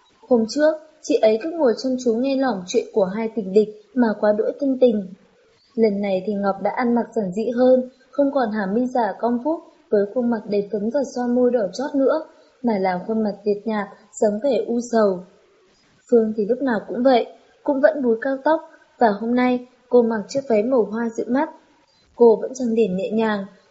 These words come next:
sự cố nào cũng chẳng ảnh hưởng tới vẻ ngoài của cô. Phương lúc nào cũng giữ tác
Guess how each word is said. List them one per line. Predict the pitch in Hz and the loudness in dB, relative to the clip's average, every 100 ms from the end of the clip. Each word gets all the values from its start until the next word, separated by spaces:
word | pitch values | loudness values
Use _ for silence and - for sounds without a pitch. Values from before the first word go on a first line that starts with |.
| _ | _
sự | - 247 - | -4 -4 2
cố | 240 | 2
nào | 269 269 214 | 2 -4 -6
cũng | 254 - | -8 -4
chẳng | 285 | -4
ảnh | - 208 | -2 -2
hưởng | 220 196 180 | -2 -2 -2
tới | 202 | 0
vẻ | 262 | 2
ngoài | 208 196 202 190 | 2 0 -6 -4
của | 180 | 0
cô. | 247 254 254 - _ _ _ _ _ _ - | 6 8 6 2 _ _ _ _ _ _ 2
Phương | 233 226 | 2 4
lúc | 285 | -2
nào | 277 214 190 | -2 -4 -4
cũng | 208 | -6
giữ | 240 - | -6 -4
tác | 285 | -4